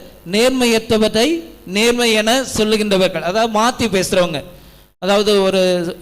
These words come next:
ஒரு பழமொழி சொல்லுவாங்க இல்லையா, "மாமியார் உடைத்தால் மண்குடம்,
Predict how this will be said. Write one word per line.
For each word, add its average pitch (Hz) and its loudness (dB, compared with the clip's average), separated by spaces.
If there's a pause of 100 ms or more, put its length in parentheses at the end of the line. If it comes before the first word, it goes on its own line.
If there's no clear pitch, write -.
ஒரு 180 -6
பழமொழி 196 0
சொல்லுவாங்க 170 0
இல்லையா, 175 0
"மாமியார் 190 -2
உடைத்தால் 190 0 (580)
மண்குடம், 196 0